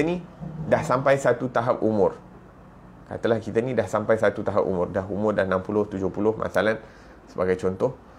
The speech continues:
Ah, tak perlu untuk kita mendalami, ah,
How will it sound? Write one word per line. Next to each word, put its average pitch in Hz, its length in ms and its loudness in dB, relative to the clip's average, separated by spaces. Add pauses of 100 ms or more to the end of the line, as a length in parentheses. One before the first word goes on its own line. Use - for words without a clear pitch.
(680)
Ah, 92 160 -12
tak - 240 0
perlu 131 320 4
untuk 120 160 -2
kita 127 240 2
mendalami, 123 720 2 (1200)
ah, 101 400 2